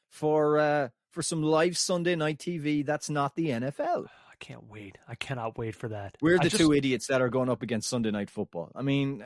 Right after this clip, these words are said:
Speaker 1: what's our problem?
Speaker 2: The people are, they're so ready for this World Cup. They need it.
Speaker 1: They are.
Speaker 2: Like, you know how I feel about the N F L, but, like,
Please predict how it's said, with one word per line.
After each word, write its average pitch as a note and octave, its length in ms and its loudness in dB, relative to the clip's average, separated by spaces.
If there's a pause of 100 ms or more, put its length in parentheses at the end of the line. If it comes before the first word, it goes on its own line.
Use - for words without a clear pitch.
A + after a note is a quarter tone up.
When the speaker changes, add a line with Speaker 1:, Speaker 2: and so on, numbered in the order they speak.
(360)
Speaker 1:
what's G3+ 240 -4
our G#2 100 2
problem? F#2+ 260 -4
Speaker 2:
The F#3+ 120 2
people A3+ 400 6
are, F#3+ 240 6
they're F#3+ 160 2
so A3 280 6
ready F3+ 320 4
for D#3+ 200 -4
this D3 180 0
World E3 280 2
Cup. - 180 2
They D#3 140 2
need F3 280 0
it. B2 40 4
Speaker 1:
They G#2+ 80 4
are. D#2+ 200 -2
Speaker 2:
Like, F#3+ 360 -2
you A3 100 0
know A3 220 4
how F3+ 140 6
I F3 100 6
feel F3+ 180 2
about D#3 160 6
the D3+ 80 0
N C#3+ 100 2
F C3 160 -2
L, B2 180 4
but, D3 160 0
like, E3 340 0